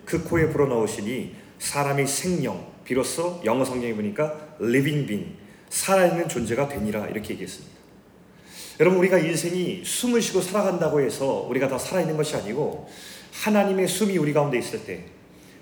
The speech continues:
하나님을 만날 때에 우리는 살아있는 존재가 된다는 말씀을 오늘 창세기 이 장 칠 절 말씀이 하고 있는 것입니다. 그래서 성경은 말하죠. 하나님을 떠나서 우리는 살 수 없다.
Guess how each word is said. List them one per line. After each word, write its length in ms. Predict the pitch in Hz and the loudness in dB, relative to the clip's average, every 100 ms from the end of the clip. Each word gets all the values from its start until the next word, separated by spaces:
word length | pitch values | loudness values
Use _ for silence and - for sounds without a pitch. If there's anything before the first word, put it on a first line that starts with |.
| - | -10
하나님을 480 | - 202 190 190 180 | 0 4 6 4 4
만날 360 | 127 156 151 | 2 2 2
때에 460 | - 147 165 113 95 | 2 0 2 0 -2
우리는 300 | 131 135 147 | -2 0 0
살아있는 560 | 135 - 208 190 175 170 | -2 -2 2 4 4 0
존재가 300 | - 120 123 | 0 0 0
된다는 340 | 107 110 113 | 0 0 0
말씀을 580 | 113 95 - 160 170 90 - - - - | 0 -2 -2 0 0 -2 -10 -16 -20 -6
오늘 160 | 117 120 | -4 -2
창세기 400 | - 165 147 135 | -2 -2 0 0
이 40 | |
장 120 | 127 | -2
칠 200 | 120 - | -2 -4
절 180 | 131 131 | -2 -2
말씀이 480 | 110 92 - 104 95 | -2 -4 -4 -6 -6
하고 220 | - 143 | -6 -4
있는 160 | 135 98 | -4 -4
것입니다. 360 | 87 - - - - - - - - | -10 -14 -18 -20 -20 -20 -20 -20 -2
그래서 360 | 147 156 175 | 2 4 2
성경은 380 | 165 185 175 165 | 0 2 0 0
말하죠. 400 | 120 107 98 87 - - - | -2 -4 -6 -10 -14 -20 -12
하나님을 540 | - 208 190 185 170 | -2 0 2 4 2
떠나서 320 | 170 151 139 | 2 0 0
우리는 160 | 117 117 | -2 -4
살 160 | - | -6
수 180 | 139 - | -8 -8
없다. 260 | 107 - | -12 -14